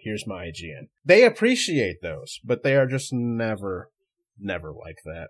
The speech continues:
They're always, "Fix your fucking game. This game's been out for this long. Why are you asking this much for skins and your servers suck?"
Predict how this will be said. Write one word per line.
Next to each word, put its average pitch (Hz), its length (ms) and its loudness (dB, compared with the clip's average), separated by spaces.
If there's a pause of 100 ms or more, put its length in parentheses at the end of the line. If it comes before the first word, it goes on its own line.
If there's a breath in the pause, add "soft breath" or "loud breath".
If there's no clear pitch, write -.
They're 107 180 -2
always, 110 380 -2
"Fix 139 240 -4
your 131 80 -10
fucking 117 400 -2
game. 92 500 -4
This 104 200 -8
game's 104 280 -8
been 104 120 -6
out 101 140 -8
for 101 100 -8
this 101 240 -6
long. 92 500 -6 (500 loud breath)
Why 98 260 0
are - 60 2
you 110 120 0
asking 104 320 -2
this 101 220 -6
much 104 240 -4
for 107 120 -6
skins 98 580 -4
and 98 140 -4
your 92 100 -6
servers 90 460 -6
suck?" 87 300 -4